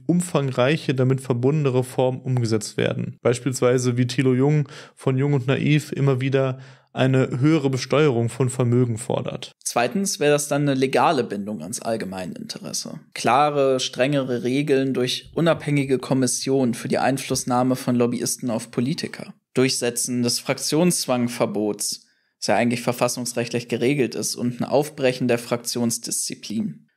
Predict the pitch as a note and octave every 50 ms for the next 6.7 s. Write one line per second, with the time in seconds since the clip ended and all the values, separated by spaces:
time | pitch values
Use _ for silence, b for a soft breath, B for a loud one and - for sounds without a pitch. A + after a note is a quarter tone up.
0 | _ _ - A#2 A#2 - - B2+ C3 C3 C3 - C3 B2 B2 B2 B2 A#2+ A#2 A#2+
1 | - - B2+ B2 - - C3 C#3 C#3+ - - C3+ B2+ - - C3+ B2+ - - B2+
2 | B2 C3 C3+ C3+ C3 C3 C3 - - - A#2+ A#2 A#2 A2+ G#2+ G#2+ G#2+ A2 - -
3 | A#2+ - - - - B2 B2 A#2+ A#2 - - - B2+ C3 C#3 C#3 C3 A#2 A2+ -
4 | - - C3 A2 F#2+ A#2+ B2+ B2 - - B2+ A#2+ - - B2+ B2 B2 B2 A#2+ A#2+
5 | - - - - B2+ B2+ C3+ C#3 C3 - A#2 B2 B2 A#2 A#2+ - - A#2+ A2+ A#2
6 | - - - - C3 C#3+ D3 C3+ A2+ G2 D#2+ - - _